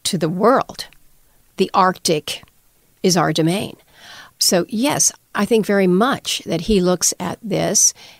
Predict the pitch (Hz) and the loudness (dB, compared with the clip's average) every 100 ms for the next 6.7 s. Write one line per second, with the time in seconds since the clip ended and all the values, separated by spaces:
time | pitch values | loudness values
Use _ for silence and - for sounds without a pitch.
0 | _ - 165 175 208 180 165 170 - - | _ -4 -2 -2 0 2 2 2 0 -4
1 | _ - - _ - 202 196 196 175 175 | _ -20 -20 _ 0 2 4 2 2 2
2 | 185 185 277 302 - - _ - _ - | 2 2 2 2 0 -4 _ -20 _ -2
3 | 180 180 180 180 165 - 170 170 170 - | 0 0 -2 0 2 4 4 2 0 -2
4 | - 175 170 156 151 156 160 - - 165 | -4 0 2 2 -2 -4 -2 -2 0 -2
5 | - - 190 220 247 - 170 151 151 - | -2 -4 -4 -2 -6 -6 -8 -4 -4 -2
6 | 160 170 175 190 220 233 | 0 0 0 0 0 0